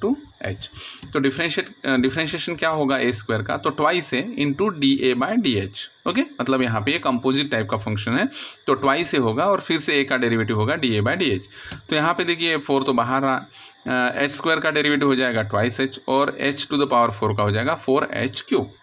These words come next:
ओके। तो यहाँ पे हमने ये जो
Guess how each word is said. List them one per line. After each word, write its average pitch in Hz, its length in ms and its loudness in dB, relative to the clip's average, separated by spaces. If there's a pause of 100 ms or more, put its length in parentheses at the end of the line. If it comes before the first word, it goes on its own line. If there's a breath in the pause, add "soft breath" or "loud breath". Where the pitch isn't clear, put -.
(180)
ओके। 233 140 0 (1300 loud breath)
तो 156 80 0
यहाँ 156 240 0
पे 196 100 0
हमने 180 220 2
ये 180 220 2
जो 160 160 -2